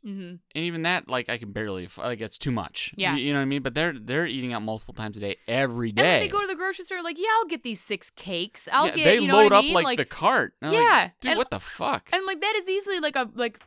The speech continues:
Speaker 1: at least a three hundred dollar cart.
Speaker 2: Hundreds of dollars,
Speaker 1: And I'm
Speaker 2: yeah.
Speaker 1: like, "Wha-, what?" And then they do that, like, every, like, three days. I'm like, "Are you fucking kidding?"
Speaker 2: I don't
Speaker 1: Anyway.
Speaker 2: get it. I don't get it, so.
Speaker 1: I digree. Sometimes it really makes me, I don't really eat, do-,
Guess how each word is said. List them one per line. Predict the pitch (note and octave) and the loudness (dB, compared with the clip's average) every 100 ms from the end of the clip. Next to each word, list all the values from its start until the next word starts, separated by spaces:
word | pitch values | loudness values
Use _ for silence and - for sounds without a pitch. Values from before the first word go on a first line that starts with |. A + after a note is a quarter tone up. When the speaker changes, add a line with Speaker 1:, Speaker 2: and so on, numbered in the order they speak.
| - | -4
Speaker 1:
at | G#3 | -4
least | B3+ E4 E4+ - | -4 -6 -6 -6
a | G3+ | -8
three | - A#3+ | -8 -10
hundred | A#3 A3 | -8 -4
dollar | G3+ F#3+ | -2 -2
cart. | F3+ A3 A3 | -2 0 2
Speaker 2:
Hundreds | E3 B2+ | 2 -2
of | A2 | -2
dollars, | G#2+ F2+ E2 - | -2 -4 -8 -4
Speaker 1:
And | - | -2
I'm | - | 0
Speaker 2:
yeah. | A3 G2+ A#3+ | 0 -2 -4
Speaker 1:
like, | A#3 A#3 | -10 -10
"Wha-, | D4 F4 _ - | -8 -8 _ -12
what?" | A#3+ C#4+ G#4 B4 - - | -8 -4 -4 -4 -10 -4
And | D4 D4+ | -2 0
then | |
they | F4+ F4+ | 0 -2
do | F4 | 0
that, | F4+ D#4+ | 0 0
like, | C#4 - | -2 -6
every, | A#3 B3+ | -6 -4
like, | A3+ G3 | -6 -8
three | G3 G3+ | -10 -8
days. | E3 F3+ C4 | -8 -8 -10
I'm | B3 | -12
like, | B3+ | -12
"Are | |
you | D4 | -12
fucking | D#4+ C4+ | -12 -12
kidding?" | D4 - | -10 -6
Speaker 2:
I | A3+ | -6
don't | |
Speaker 1:
Anyway. | - D#3 | -6 -8
Speaker 2:
get | G2 | -8
it. | G2 - | -8 -8
I | |
don't | G2+ F#2+ | -6 -6
get | F#2+ | -10
it, | - | -16
so. | - - | -18 -10
Speaker 1:
I | - | -6
digree. | G3 F3 F3 | -6 -8 -8
Sometimes | E4 F4+ D#4 C4 | -6 0 2 2
it | A3+ | -2
really | G#3+ G#3+ G#3+ G#3 F#3+ | -8 -8 -6 -6 -6
makes | F#3 E3 | -8 -10
me, | F#3 E3 - | -14 -16 -4
I | G#3 | -2
don't | C4 C4+ | 0 -2
really | B3 A3 G#3+ | -6 -8 -10
eat, | G3+ G3 | -10 -8
do-, | G3 | -4